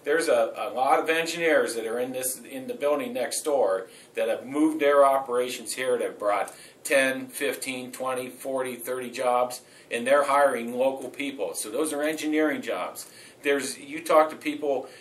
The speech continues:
in, you, in the local Ford dealership, and look and talk to the, uh, Brad Black at Downtown Ford. They're selling cars. That ultimately spins off and helps people in Detroit. You hear a lot about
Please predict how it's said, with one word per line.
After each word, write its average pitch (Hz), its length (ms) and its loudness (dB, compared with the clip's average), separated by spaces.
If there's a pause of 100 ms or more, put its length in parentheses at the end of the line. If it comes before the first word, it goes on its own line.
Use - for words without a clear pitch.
(140)
in, 127 240 -8
you, 160 320 -8
in 147 300 -6
the 135 100 -6 (120)
local 160 280 4
Ford 170 380 2
dealership, 98 600 -4
and 101 100 -8
look 139 160 -2
and 135 100 -12
talk 156 280 4
to 143 100 -8
the, 127 140 -8 (360)
uh, 131 160 0
Brad 143 320 4
Black 143 320 2
at - 80 -8
Downtown 123 480 -2
Ford. 151 340 2
They're 165 120 2
selling 160 400 2
cars. 156 400 4
That 170 160 2
ultimately 139 380 2
spins 143 360 -4
off 127 260 4
and 113 160 -14 (140)
helps 151 260 0
people 160 380 -6
in 156 80 0
Detroit. - 480 -2
You 95 60 -6
hear 139 180 0
a 135 60 0
lot 147 180 4
about 143 340 4